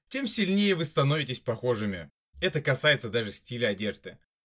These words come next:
Думаю, окончательно завершить эту мысль стоит примером о сожителях и влюблённых. Вы, наверное, замечали, как похожи друг на друга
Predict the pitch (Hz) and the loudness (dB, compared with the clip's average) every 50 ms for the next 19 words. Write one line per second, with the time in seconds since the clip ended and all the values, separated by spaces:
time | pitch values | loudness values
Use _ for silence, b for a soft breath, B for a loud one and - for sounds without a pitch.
0 | _ _ - 160 196 208 214 208 196 - 139 - 175 170 147 170 170 156 131 139 | _ _ 0 2 4 6 6 4 2 0 -2 -2 -2 -2 0 0 0 0 0 0
1 | 135 127 113 120 123 123 127 - - 131 110 120 113 - 123 123 156 190 - - | -2 -2 -2 -2 -2 -2 -2 -2 -4 -6 -6 -6 -4 -2 -2 0 0 -2 -4 -6
2 | 117 104 - - 143 139 131 - - - 123 117 117 113 107 101 90 - - - | -8 -8 -8 -4 -4 -4 -4 -2 -4 -2 -2 0 0 0 0 -2 -4 -6 -10 -10
3 | 120 123 - 127 113 117 147 151 - 151 127 117 - - - 139 143 135 104 110 | -10 -4 -2 -2 -2 0 -2 -4 -2 -2 -2 -2 -4 -4 -6 -4 -4 -4 -4 -4
4 | 113 107 101 104 107 101 90 82 82 - _ _ _ _ _ _ _ _ _ _ | -4 -2 -2 -2 -2 -2 -4 -8 -12 -16 _ _ _ _ _ _ _ _ _ _
5 | _ _ - 117 185 202 220 208 202 208 190 185 185 185 175 - 131 123 160 196 | _ _ 0 2 4 4 4 4 2 0 0 0 0 0 0 0 -2 -2 0 0
6 | 202 - - 233 226 202 147 - 135 - - 151 143 - 156 131 120 123 110 - | 0 2 2 2 2 2 0 -4 -4 -2 0 0 2 2 0 0 0 -2 -2 -4
7 | - 101 120 135 117 131 131 123 117 147 147 123 123 113 101 B | -6 -6 -6 -4 -2 -2 -2 -2 -2 -4 -2 0 0 -2 -2 B